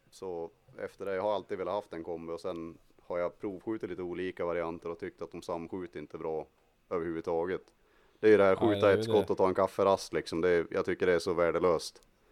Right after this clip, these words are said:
Speaker 2: Ja.
Speaker 1: Men i och med att Blasers kombis har helt friliggande kulpipa så skjuter de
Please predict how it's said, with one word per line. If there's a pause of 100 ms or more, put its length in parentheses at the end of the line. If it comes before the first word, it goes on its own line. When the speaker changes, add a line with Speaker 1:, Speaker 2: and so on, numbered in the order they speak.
(240)
Speaker 2:
Ja.
Speaker 1:
Men
i
och
med
att
Blasers
kombis
har
helt
friliggande
kulpipa
så
skjuter
de